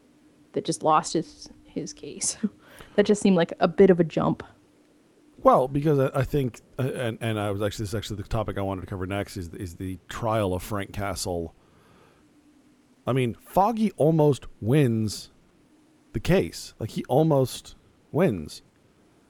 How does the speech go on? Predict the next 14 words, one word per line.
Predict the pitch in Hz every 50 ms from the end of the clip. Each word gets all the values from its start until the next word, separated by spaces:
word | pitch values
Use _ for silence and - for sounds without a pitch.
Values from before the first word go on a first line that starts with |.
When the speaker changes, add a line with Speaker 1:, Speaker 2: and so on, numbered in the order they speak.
| _ _ _ _ -
Speaker 2:
And | 123 120 117 117 117 117 -
if | 123 113 -
it | -
weren't | - 120 147 160 - - -
for, | - - - 143 143 143 135 131 131 127 127 123 113 - _ _ _ _ _ _ _ _ _ _ _ _ _ -
if | 123 92
it | 98
weren't | 131 120 139 139 120
for | - 127
Matt, | 117 117 117 127 135 135 123 - _ _ _ _ _ _ _ -
him | - - 185 170
having | 135 151 139 139 123 117
Matt | 123 135 139 139 135 -
in, | - 120 117 123